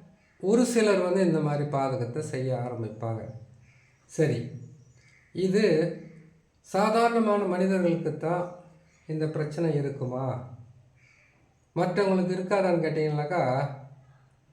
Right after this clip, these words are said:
நாம சொல்லக்கூடிய பூத, பிரேத ஆத்மாக்கள், துஷ்ட ஆத்மாக்கள் செய்வனையால செய்து ஒருத்தருக்கு வரக்கூடிய பாதிப்புகள் என்பது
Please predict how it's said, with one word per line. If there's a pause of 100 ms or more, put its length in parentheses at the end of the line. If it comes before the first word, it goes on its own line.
(400)
நாம
சொல்லக்கூடிய
பூத,
பிரேத
ஆத்மாக்கள்,
துஷ்ட
ஆத்மாக்கள் (100)
செய்வனையால
செய்து
ஒருத்தருக்கு
வரக்கூடிய
பாதிப்புகள்
என்பது